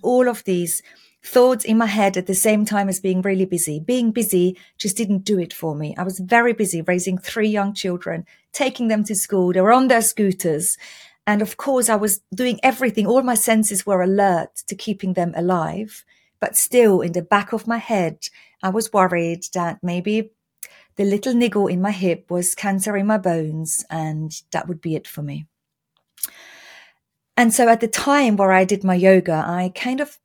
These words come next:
became a little bit more introduced to mindfulness and to apps. And I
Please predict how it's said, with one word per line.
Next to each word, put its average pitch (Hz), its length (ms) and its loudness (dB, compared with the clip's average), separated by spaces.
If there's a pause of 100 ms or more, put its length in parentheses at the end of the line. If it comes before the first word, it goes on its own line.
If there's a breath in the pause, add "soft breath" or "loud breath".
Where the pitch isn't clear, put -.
became 214 760 2
a 208 80 2
little 226 220 2
bit 202 200 -2
more 202 240 2
introduced 185 680 -2
to 190 80 -2
mindfulness 208 840 0
and 160 180 -8
to - 180 -6
apps. 226 420 -2
And 180 120 -4
I 175 160 -4